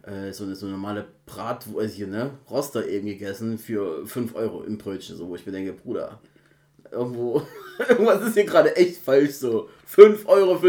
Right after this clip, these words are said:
eine Wurst mit Brötchen.“ <laughs> So.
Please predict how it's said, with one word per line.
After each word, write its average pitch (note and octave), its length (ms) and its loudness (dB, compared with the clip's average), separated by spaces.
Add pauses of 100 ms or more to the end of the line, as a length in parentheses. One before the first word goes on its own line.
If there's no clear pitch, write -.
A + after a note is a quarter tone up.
eine D3+ 140 -4
Wurst G#3 420 6 (800)
mit D3 240 0
Brötchen.“ C#3+ 640 4 (500)
<laughs> - 460 -6
So. - 440 -2